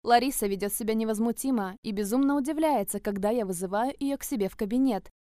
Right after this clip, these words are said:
и предоставляю документы, которые прислал Артур. Он сделал всё самостоятельно, мне не пришлось ударить палец о палец.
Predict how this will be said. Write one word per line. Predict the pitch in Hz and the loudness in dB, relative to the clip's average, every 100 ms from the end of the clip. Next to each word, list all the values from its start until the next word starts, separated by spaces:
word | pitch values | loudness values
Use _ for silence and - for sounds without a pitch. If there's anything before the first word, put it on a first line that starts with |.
| - | -6
и | 285 | -4
предоставляю | 277 277 - 277 262 226 | -2 -2 -2 2 2 2
документы, | 196 202 196 214 240 | 0 -2 -2 -2 -4
которые | 269 254 208 196 208 | -4 -2 -2 -2 -2
прислал | 220 - 185 180 | -6 -6 -6 -4
Артур. | 220 240 226 185 180 _ _ _ _ _ _ _ _ _ | -6 -4 -4 -4 -6 _ _ _ _ _ _ _ _ _
Он | 254 277 | 2 2
сделал | 233 277 269 | 4 2 2
всё | 277 | -2
самостоятельно, | - 262 262 269 269 269 - 196 185 - | -2 -2 0 0 0 0 0 0 -2 -6
мне | - 196 202 | -4 -2 0
не | 233 | 0
пришлось | 233 240 254 262 - | -2 -4 -2 -2 -2
ударить | 247 247 269 - | -2 0 0 -4
палец | 214 185 180 | -2 -2 -2
о | 240 | -4
палец. | 254 247 190 180 - | -2 -2 -2 -4 -10